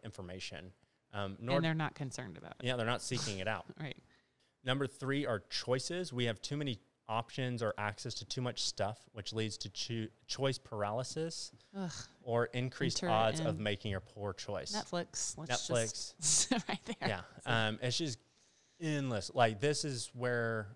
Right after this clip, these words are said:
Speaker 1: we really differ from most of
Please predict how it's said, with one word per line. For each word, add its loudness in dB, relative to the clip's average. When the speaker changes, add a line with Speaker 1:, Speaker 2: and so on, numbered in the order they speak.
Speaker 1:
we -2
really 0
differ -4
from -6
most 0
of 2